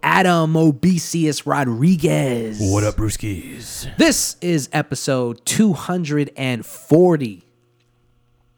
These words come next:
Speaker 1: We're really happy that you guys decided to join us on this beautiful evening or whenever you're listening to the episode.
Speaker 2: Mm-hmm.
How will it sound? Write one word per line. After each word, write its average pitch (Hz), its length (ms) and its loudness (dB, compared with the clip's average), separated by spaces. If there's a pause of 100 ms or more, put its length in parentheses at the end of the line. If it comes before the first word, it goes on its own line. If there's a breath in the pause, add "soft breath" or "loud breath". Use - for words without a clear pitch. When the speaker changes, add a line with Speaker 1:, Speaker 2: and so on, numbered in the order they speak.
(140)
Speaker 1:
We're 151 140 6
really 165 220 4
happy 151 260 0
that 147 140 -2
you 147 100 -2
guys 143 240 0
decided 143 400 0
to 131 80 -4
join 143 300 0
us 143 160 -2
on 127 100 -2
this 107 120 -8
beautiful 120 480 -2
evening 123 320 -2
or 202 120 4
whenever 175 320 4
you're 143 160 4
listening 123 320 -2
to 107 100 -8
the 101 140 -6
episode. 95 480 -14
Speaker 2:
Mm-hmm. 92 400 -10